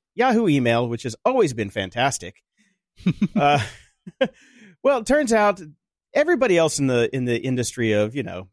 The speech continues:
Speaker 1: email stopped reading your email to sell you ads a long time ago, especially Google. That was the big one. They said, "No, we're not gonna, we're not gonna scan your emails anymore." Well, turns out Yahoo still does. So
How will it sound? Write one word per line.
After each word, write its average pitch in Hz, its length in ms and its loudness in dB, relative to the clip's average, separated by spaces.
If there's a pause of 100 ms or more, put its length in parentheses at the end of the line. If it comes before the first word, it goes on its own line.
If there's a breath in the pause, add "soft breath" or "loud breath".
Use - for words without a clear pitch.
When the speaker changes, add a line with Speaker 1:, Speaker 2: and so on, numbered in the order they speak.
(380)
Speaker 1:
email 110 500 -2 (160)
stopped 254 460 -2
reading 170 300 0
your 151 140 2
email 127 380 0
to 123 200 -4
sell 117 220 0
you 120 160 -2
ads 90 280 -2
a 101 40 -12
long 92 220 -12
time 127 240 -2
ago, 95 360 -10
especially 131 440 -2
Google. 104 420 -8
That 113 140 0
was 110 140 -6
the 120 60 -14
big 98 180 -4
one. 113 200 -8
They 110 140 -6
said, - 340 -8
"No, 262 160 2
we're 240 100 2
not 170 140 0
gonna, 104 180 -10 (180)
we're 262 80 0
not 180 180 0
gonna 117 140 -6 (280)
scan 127 280 0
your 110 100 -2
emails 98 320 -6
anymore." 101 340 -10
Well, 208 280 0 (500)
turns 277 200 0
out 254 140 0
Yahoo 143 380 0
still 113 300 -8
does. 82 460 -14 (220)
So 139 380 0